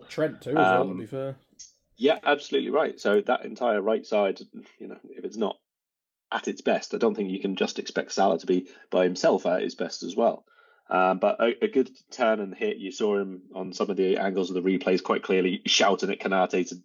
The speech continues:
Speaker 2: "Do not touch my ball," as he was definitely gonna belt that one. And I think we probably maybe not deserved the fortune that we got with it, but,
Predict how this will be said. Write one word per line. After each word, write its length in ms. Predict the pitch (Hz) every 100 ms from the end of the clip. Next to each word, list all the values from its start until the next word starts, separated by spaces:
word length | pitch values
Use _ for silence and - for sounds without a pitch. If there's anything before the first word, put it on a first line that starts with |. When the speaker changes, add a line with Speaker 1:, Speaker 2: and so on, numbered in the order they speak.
| -
Speaker 2:
"Do 120 | 120
not 200 | 117 -
touch 320 | - 101 -
my 100 | 95
ball," 400 | 92 95 90 95 - - -
as 180 | 92
he 100 | 92
was 100 | 92
definitely 320 | 90 95 - 92
gonna 180 | 92
belt 280 | 90 92 98
that 180 | 87 95
one. 160 | 92 92
And 180 | 104
I 60 | 110
think 200 | 107 - - -
we 80 | 98
probably 540 | - 104 104 101 98 - _ _ _ _ _ _ _ _ _ _ _
maybe 160 | - 104
not 160 | 98
deserved 580 | 107 98 87 101 104 -
the 80 | 101
fortune 360 | 107 101 -
that 120 | 95 87
we 80 |
got 180 | 87 107
with 140 | 113 95
it, 140 | 90
but, 180 | 98